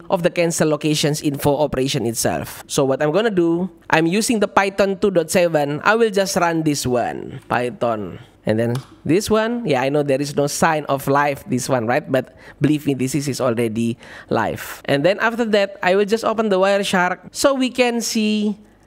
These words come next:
later on how's the traffics look like. And then we just go to the loopback like this.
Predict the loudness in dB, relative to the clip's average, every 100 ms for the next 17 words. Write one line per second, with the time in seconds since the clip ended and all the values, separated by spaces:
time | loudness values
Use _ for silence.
0 | _ 0 0 0 0 0 -2 -4 -6 -8
1 | -18 -2 0 0 0 0 -2 -4 -6 -4
2 | -4 -2 -4 -4 -6 -2 -2 -2 -2 -2
3 | -2 -2 0 0 0 0 -2 -2 -4 -4
4 | -2 -4 -4 -8 -14